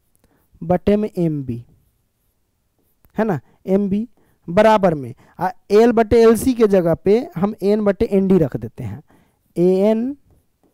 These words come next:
बटे में एनडी। क्या प्रूव हुआ? देख लेते हैं, एम बटे एबी है, यहाँ एम बटे एमबी है, नहीं, अभी प्रूव नहीं हुआ।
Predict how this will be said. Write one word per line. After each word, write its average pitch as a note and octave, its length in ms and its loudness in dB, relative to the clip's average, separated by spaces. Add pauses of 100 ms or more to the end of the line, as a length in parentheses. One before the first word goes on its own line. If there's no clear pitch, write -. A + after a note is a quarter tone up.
(420)
बटे E3+ 320 -2
में G#3 140 -4
एनडी। B2+ 440 -10 (420)
क्या A#3 240 4
प्रूव B3 440 0
हुआ? B3+ 260 2 (340)
देख E3 220 0
लेते G3+ 240 0
हैं, G#3+ 160 -4 (340)
एम A#3+ 220 2
बटे A#3+ 200 0 (100)
एबी A3 320 4
है, E3+ 140 2
यहाँ F#3+ 220 -2
एम G#3 280 0
बटे G3+ 240 -2
एमबी F3+ 380 0
है, A2 180 -6 (240)
नहीं, E3 320 -4 (340)
अभी G3 240 0
प्रूव G3 320 2
नहीं E3 280 -4
हुआ। A2 240 -10